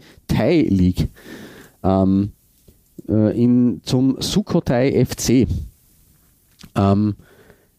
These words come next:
der Verein ist auch, ist noch ein jüngerer, also ich, ich handle mich auch, was das betrifft, äh, <laughs> immer weiter in die Neuzeit hervor. Nach neunzehnhundertsiebenundsechzig, äh, neunzehn, äh, siebenundsechzig von Fülke und neunzehnhundertneunundachtzig von Envigado.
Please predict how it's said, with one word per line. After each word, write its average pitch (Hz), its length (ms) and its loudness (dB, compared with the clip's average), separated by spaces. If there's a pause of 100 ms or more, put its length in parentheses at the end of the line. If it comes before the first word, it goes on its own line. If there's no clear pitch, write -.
(200)
der 107 280 2
Verein 117 480 0
ist 139 400 0
auch, 117 240 0 (200)
ist 120 160 -2
noch 139 140 0
ein 170 100 2
jüngerer, 117 540 2
also 113 220 2
ich, 113 280 2
ich 120 200 0
handle 117 220 0
mich 127 120 2
auch, 113 100 0
was 117 140 0
das 127 220 -2
betrifft, 110 420 -2
äh, 107 340 0
<laughs> - 80 -6
immer 131 200 2
weiter 101 240 0
in 123 60 0
die 127 60 0
Neuzeit 110 460 0
hervor. 127 300 0 (460)
Nach 113 180 0
neunzehnhundertsiebenundsechzig, 131 960 0
äh, 113 100 0
neunzehn, 117 380 -2
äh, 98 440 0
siebenundsechzig 127 540 -2
von 117 100 -6
Fülke 131 300 -2
und 139 80 -2
neunzehnhundertneunundachtzig 117 840 -2
von 110 240 -2
Envigado. 110 580 -2